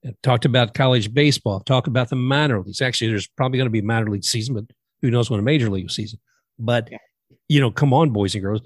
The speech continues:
Speaker 1: This, if you haven't watched it, and I did watch it this last year, if you haven't watched the Collegiate World Series, you know, looking at women's softball, and certainly with F S U, 'cause we're big F S U fans. Mary's,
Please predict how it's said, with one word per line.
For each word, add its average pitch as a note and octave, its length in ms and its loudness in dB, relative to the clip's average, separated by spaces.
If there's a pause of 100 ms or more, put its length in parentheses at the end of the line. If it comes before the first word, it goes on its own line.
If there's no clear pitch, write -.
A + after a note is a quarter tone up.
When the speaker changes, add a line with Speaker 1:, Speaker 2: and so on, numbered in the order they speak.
(240)
Speaker 1:
This, C#3 360 2
if C#3 140 -2
you B2+ 120 2
haven't E3+ 320 2
watched C#3+ 300 0
it, C3 40 0
and A#2 80 2
I D3+ 80 2
did D3+ 140 0
watch C3 320 0
it D#3 120 -4 (100)
this C#3+ 240 -4
last C3+ 320 0
year, B2+ 240 0 (420)
if A2+ 120 -2
you B2 140 4
haven't F3 320 2
watched B2+ 360 0
the B2 80 -2
Collegiate B2+ 520 0
World C3 300 2
Series, A2 420 -2 (320)
you A2+ 120 -2
know, G#2 120 0
looking C#3+ 420 2
at G#2+ 120 -2
women's C#3+ 360 2 (280)
softball, B2 680 -2
and A2+ 240 -4 (300)
certainly D#3 380 2
with A2 140 2
F A2 140 2
S G#2+ 220 0
U, A2 180 2
'cause A#2 220 -6
we're A2 100 0
big G#2+ 200 -2
F A2 180 -2
S G#2+ 220 0
U G#2 120 -2
fans. A2 380 -4
Mary's, A#2+ 340 0